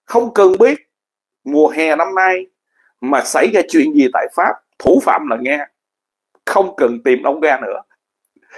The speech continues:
Pháp đã khẳng định điều đó rồi. Nên tình trạng ngoại giao giữa Pháp và Nga đang vô cùng bế tắc trong một cái giai đoạn căng thẳng vô cùng. Đó là bản tin liên quan đến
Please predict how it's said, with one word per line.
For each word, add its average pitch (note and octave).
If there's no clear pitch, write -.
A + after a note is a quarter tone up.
Pháp -
đã F3
khẳng G3
định C3+
điều B2+
đó A2+
rồi. A2
Nên A#3
tình E3
trạng C3+
ngoại C#3+
giao F3+
giữa F#3
Pháp G#3+
và G2+
Nga B2
đang C3+
vô F#3+
cùng G2+
bế A#2
tắc D#3
trong A#2+
một F#2+
cái B2
giai A2
đoạn F2+
căng A#2+
thẳng G2
vô G2+
cùng. D#2
Đó G3
là G#3+
bản E3
tin G3+
liên F#3
quan E3+
đến G#3+